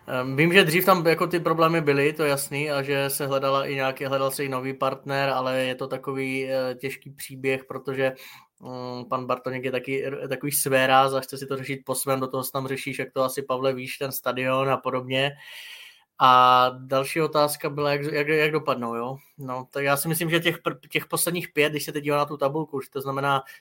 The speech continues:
šestnácté Pardubice, patnáctý Zlín, čtrnácté Teplice, třinácté Budějovice, dvanácté Brno, těch pět už tam zůstane a o to jeden, o ten jedenáctý flex si zahraje někdo z, ještě z Liberec, Boleslav, Ostrava, Jablonec, ale těch pět už tam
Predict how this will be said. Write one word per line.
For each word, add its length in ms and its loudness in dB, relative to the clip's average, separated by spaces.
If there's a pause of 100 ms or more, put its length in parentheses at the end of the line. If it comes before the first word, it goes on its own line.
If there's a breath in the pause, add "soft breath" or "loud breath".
šestnácté 540 -2
Pardubice, 640 -6
patnáctý 720 -4
Zlín, 420 -6
čtrnácté 540 -6
Teplice, 520 -6
třinácté 480 -2
Budějovice, 360 -2
dvanácté 440 2
Brno, 320 0
těch 260 -2
pět 180 4
už 120 -2
tam 200 0
zůstane 520 -2 (340 loud breath)
a 260 6 (500)
o 240 -2
to 100 0
jeden, 340 0
o 120 -2
ten 280 0
jedenáctý 520 -2
flex 280 -2
si 60 -10
zahraje 300 0
někdo 400 -2 (300 loud breath)
z, 160 -10 (280)
ještě 280 -4
z 80 -10 (280)
Liberec, 440 0
Boleslav, 580 0
Ostrava, 760 2
Jablonec, 540 -4
ale 200 0
těch 280 -4
pět 180 4
už 140 -4
tam 240 2